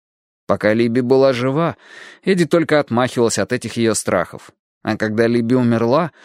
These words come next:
то и вовсе собиралась пренебречь её пожеланиями, и поэтому и гроб, и одежду выбирала, думая, что во время прощания гроб будет открытый. Ведь иначе их не поймёт родня из других городов, ведь так принято,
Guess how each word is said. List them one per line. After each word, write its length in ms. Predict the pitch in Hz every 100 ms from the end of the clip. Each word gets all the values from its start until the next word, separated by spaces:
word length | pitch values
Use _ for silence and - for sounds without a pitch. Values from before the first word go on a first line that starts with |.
| - - -
то 80 |
и 100 | 233
вовсе 360 | 233 226 180 -
собиралась 480 | - 92 107 110 -
пренебречь 600 | 117 120 131 151 160 -
её 140 | 98
пожеланиями, 960 | 95 98 101 139 165 151 135 123 - _
и 100 | 156
поэтому 440 | 175 185 208 202 202
и 80 |
гроб, 460 | 180 151 165 180 _ _ -
и 80 |
одежду 560 | 160 151 135 165 151 143
выбирала, 540 | 131 120 123 151 139
думая, 360 | 117 135 147 139
что 200 | - 127
во 120 | 117
время 280 | 120 127 120
прощания 580 | 117 113 - 131 139 135
гроб 260 | 139 143
будет 340 | 139 160 151 147
открытый. 600 | 160 - 190 165 65 - _ _ _ _ -
Ведь 200 | 82 92
иначе 340 | 98 101 110
их 120 | 107
не 120 | 123
поймёт 480 | 117 113 113 127 156
родня 340 | 113 98 101 104
из 100 | 95
других 340 | 117 117 123
городов, 640 | 123 135 147 165 135 - -
ведь 220 | - - -
так 180 | 87 -
принято, 600 | 101 170 139 - - -